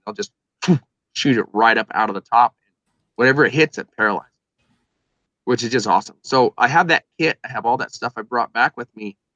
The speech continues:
But I was thinking, uh, they told me before I left, 'cause I was like, "Yeah, it's just some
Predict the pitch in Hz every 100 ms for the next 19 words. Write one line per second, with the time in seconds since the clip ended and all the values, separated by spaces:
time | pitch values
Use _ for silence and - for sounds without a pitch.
0 | _ _ _ - 123 131 127 - 175 240
1 | 131 117 _ _ - - _ _ - 151
2 | 143 208 254 165 123 123 - 131 117 160
3 | 160 131 143 180 123 117 104 - 220 123
4 | - 135 - 123 117